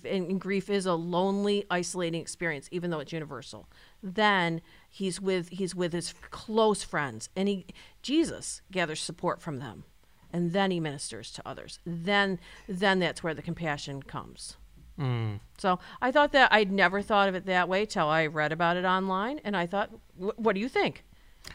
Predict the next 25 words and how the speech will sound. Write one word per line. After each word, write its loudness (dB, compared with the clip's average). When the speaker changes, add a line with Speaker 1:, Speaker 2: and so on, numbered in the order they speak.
Speaker 2:
I 6
think 10
it's 6
great. 2
I -2
think 6
that's 4
a, 8
that's 4
a 6
great 4
way. 6
And 4
I 6
think 8
what's 4
important 2
about 6
what -2
you -2
just -4
said -2
is -2
the -6
Bible 0